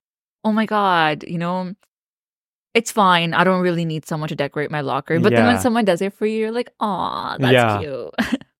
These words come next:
Speaker 2: That makes sense.
Speaker 1: Yeah.
Speaker 2: That's really sweet.
Speaker 1: How about you? Have you had any, like, memorable Valentine's Days?
Speaker 2: I haven't. I've never celebrated Valentine's Day.
Speaker 1: Really?
Speaker 2: Yeah. But now that I think about it, when you asked me if I care about Valentine's Day,
Speaker 1: Yeah.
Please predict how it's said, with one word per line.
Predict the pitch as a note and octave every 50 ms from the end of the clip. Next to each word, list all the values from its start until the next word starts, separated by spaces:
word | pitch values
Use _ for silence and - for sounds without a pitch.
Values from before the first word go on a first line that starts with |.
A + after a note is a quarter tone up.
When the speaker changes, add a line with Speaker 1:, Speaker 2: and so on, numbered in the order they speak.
| _ _ _
Speaker 2:
That | D#3 F3
makes | F#3 D3+ A#2 - -
sense. | - G#2 F#2+ F#2+ F#2+ - -
Speaker 1:
Yeah. | E3 - - - G#3 - -
Speaker 2:
That's | D3 C#3+ -
really | C3 A2 G#2+
sweet. | G2+ - - A2+ G2+ F#2
Speaker 1:
How | G#2 A3
about | G3 G#2+ F#2+
you? | F#2 E3 F3+ - -
Have | _ - F3 F3
you | F#3+ G3+
had | F#3 D#3+ E3
any, | D#3+ E3 E3 -
like, | F3+ - - -
memorable | G3 F3 D#3+ D#3+ D3+ D#3 - - - - - A3+ -
Valentine's | - E3+ D3+ D#3+ E3 G3+ A3 G3 G3+ G#3+ -
Days? | - G#3 A3+ A#3+ - - - _ _ _ _ _ _ _ _ _ _ _ _ _ _ _ _ _
Speaker 2:
I | - A#2+ A2+ A2+ A2+
haven't. | G#2+ - - G2+ G2 G#2+ A2 A2+ G2 F2+ F2 - - -
I've | B2 B2 B2
never | B2+ B2 B2+ C#3+ C#3+
celebrated | - C3+ C3 B2+ B2+ A2+ A2+ A2 G#2+ A2+ G#2 G2
Valentine's | G#2 G#2 A2 A2+ A#2 A2 - G2+ F#2+ F#2+ F#2 F2
Day. | - G2 F2+ F2+ F2 - _ _ _ _ _ _ _ -
Speaker 1:
Really? | E3 D3 D3 C#3+ D#3+ A#3+ F4+ A#4 C5 -
Speaker 2:
Yeah. | B2 A#2 A#2+ A#2 G#2+ G2 F#2 - _ _ _ _ _ _ _ _ _ _ _
But | C3 C3+
now | B2 A#2 B2
that | C3 C3
I | C#3+ C3+
think | - A#2+ G#2+ G#2
about | B2+ A2 A#2+ B2 B2+
it, | B2 A2
when | A2 G2+
you | G2+ G2+ G#2
asked | G2+ F#2+ F#2+ F#2+ - - -
me | A#2+ A2
if | G#2+ - G2+
I | G2
care | - - G#2 F#2+
about | F#2+ F#2+ G2+ - G2
Valentine's | F#2 F2 F2 F#2 G2 F#2+ - A2 A2 A2+ A2 A2
Day, | A#2+ B2 B2+ C3+ D3 D3+ -
Speaker 1:
Yeah. | - F3+ D#3 E3+